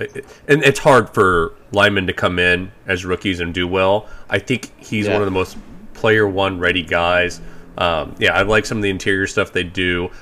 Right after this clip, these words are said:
Speaker 1: I love that they got, uh, Darnell Washington at tight end, who's basically another lineman, and that's basically how they'll use him 'cause they don't need him as a pass catcher. They got Freiermuth, which will also, I think, allow Freiermuth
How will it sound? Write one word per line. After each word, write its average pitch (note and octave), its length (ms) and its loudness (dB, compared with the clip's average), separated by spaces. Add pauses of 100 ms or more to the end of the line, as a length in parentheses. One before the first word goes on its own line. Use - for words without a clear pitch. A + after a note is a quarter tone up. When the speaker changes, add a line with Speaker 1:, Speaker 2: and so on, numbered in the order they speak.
(100)
Speaker 1:
I F#2+ 120 2
love G#2 460 2
that G#2+ 140 2
they G#2 140 4
got, F#2+ 520 0
uh, F2 260 2
Darnell F#2+ 360 2
Washington F2+ 400 0
at - 80 -6
tight F#2 240 4
end, F#2+ 160 2
who's F#2+ 220 -2
basically G2 440 0
another E2+ 320 -4
lineman, E2 560 -2
and A#2+ 100 0
that's A2+ 140 6
basically A#2 300 2
how G#2 160 4
they'll F#2+ 140 0
use F#2 300 -2
him D#2+ 180 0 (180)
'cause A#2 120 0
they A2 80 4
don't B2+ 160 2
need B2+ 100 2
him A#2 100 2
as F#2+ 60 0
a F#2 60 2
pass A2 320 2
catcher. F#2 220 -4
They F2+ 100 -2
got F#2+ 200 0
Freiermuth, G2+ 460 2 (320)
which A2+ 160 0
will A#2 160 6
also, G#2+ 480 6
I G2+ 60 0
think, G#2+ 180 -4
allow F#2 240 2
Freiermuth F#2 520 2